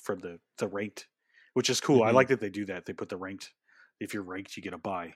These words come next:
Speaker 1: in the tournament, which is really cool. They should have done that with the men's eliminator tournament too, but
Speaker 2: Yeah, they absolutely should have. Um,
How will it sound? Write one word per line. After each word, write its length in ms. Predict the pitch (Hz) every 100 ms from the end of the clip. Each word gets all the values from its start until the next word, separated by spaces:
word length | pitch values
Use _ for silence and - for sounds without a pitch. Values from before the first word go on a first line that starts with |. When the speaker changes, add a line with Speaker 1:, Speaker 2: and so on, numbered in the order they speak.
| -
Speaker 1:
in 80 | 92
the 60 |
tournament, 320 | 82 98 85
which 120 | 85 92
is 120 | 95
really 160 | 92
cool. 180 | 85 87
They 100 | 92
should 160 | - 127
have 60 |
done 120 | 120 107
that 120 | 95
with 100 | 92
the 160 | 87 - _ _ _ _
men's 220 | 104 95
eliminator 440 | 87 87 90 87 87
tournament 340 | 101 87 82
too, 200 | - 87
but 100 | - 85 _ _ _ _ _
Speaker 2:
Yeah, 420 | 110 117 110 107 -
they 180 | 107 110
absolutely 580 | 107 101 - 107 98 104
should 240 | 98 107 87
have. 220 | 95 - - _ _ _ _ -
Um, 420 | 110 104 95 90